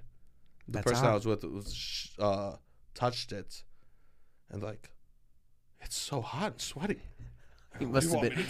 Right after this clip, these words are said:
Speaker 1: to do?
Speaker 2: you must have been struggling.
Speaker 1: I
Speaker 2: But
Speaker 1: was
Speaker 2: was it, it the whole movie it was on?
Speaker 1: The entire movie.
Speaker 2: That's horrible.
Speaker 1: And like an idiot, I got a medium soda.
Speaker 2: Yeah, I don't know.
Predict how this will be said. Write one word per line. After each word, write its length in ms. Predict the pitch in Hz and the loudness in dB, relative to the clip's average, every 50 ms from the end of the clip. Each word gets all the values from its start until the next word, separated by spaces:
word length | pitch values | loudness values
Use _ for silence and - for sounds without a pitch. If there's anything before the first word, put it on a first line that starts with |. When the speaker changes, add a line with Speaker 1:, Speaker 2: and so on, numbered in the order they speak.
| 185 | 6
Speaker 1:
to 60 | 208 185 | 8 12
do? 60 | 139 | 12
Speaker 2:
you 80 | 151 160 | 12 12
must 220 | 151 139 143 - | 12 12 8 8
have 100 | 139 131 | 6 2
been 80 | 110 113 | 4 6
struggling. 540 | - - - 151 151 156 135 120 110 104 - | 6 8 12 12 12 12 12 12 4 0 -2
Speaker 1:
I 100 | - - | 2 8
Speaker 2:
But 140 | - 151 - 156 | 10 12 12 12
Speaker 1:
was 20 | |
Speaker 2:
was 140 | 165 175 151 | 12 12 12
it, 180 | 170 160 139 - - | 12 12 12 12 10
it 220 | 139 147 143 - | 10 10 12 12
the 120 | 143 147 | 12 12
whole 180 | 135 160 160 165 | 12 12 12 12
movie 320 | 151 135 135 151 156 185 | 12 12 12 12 12 12
it 60 | 180 185 | 12 12
was 120 | 190 185 | 12 12
on? 200 | 196 226 285 277 - - - - - - - - - - - - - - | 12 12 12 10 8 2 -6 -14 -14 -12 -12 -12 -14 -14 -16 -16 -14 -8
Speaker 1:
The 80 | - 127 | -6 -4
entire 380 | 127 120 120 143 135 139 135 123 | -4 -2 2 2 4 4 4 2
movie. 400 | 117 120 120 117 120 120 117 117 120 | 2 0 0 0 0 0 -2 4 6
Speaker 2:
That's 180 | 127 120 117 | 8 8 10
horrible. 460 | 117 110 110 110 110 104 107 104 110 - - - - - - - - - - - - - | 8 8 8 6 4 2 -2 -6 -8 -10 -14 -18 -18 -18 -16 -16 -16 -16 -18 -18 -10 -2
Speaker 1:
And 100 | - 123 | 0 2
like 120 | 120 117 | 2 2
an 80 | 117 95 - - | 0 -2 4 6
idiot, 260 | 151 190 190 160 120 | 8 8 8 8 6
I 100 | 107 107 | 6 6
got 140 | 107 110 110 | 4 4 4
a 60 | 104 | 4
medium 420 | 110 113 123 139 151 135 110 101 101 | 4 4 4 4 4 4 2 0 0
soda. 440 | - - 104 98 98 104 107 120 120 - - - - - - - - - - - - - - - - - - - | -2 -2 -2 -2 0 0 -2 -2 -4 -10 -16 -16 -18 -18 -18 -18 -18 -18 -18 -20 -20 -20 -20 -20 -20 -20 -10 -2
Speaker 2:
Yeah, 200 | - 110 110 107 | 2 4 4 6
I 20 | 107 | 6
don't 140 | 104 104 104 | 4 4 4
know. 180 | 104 104 104 | 4 2 2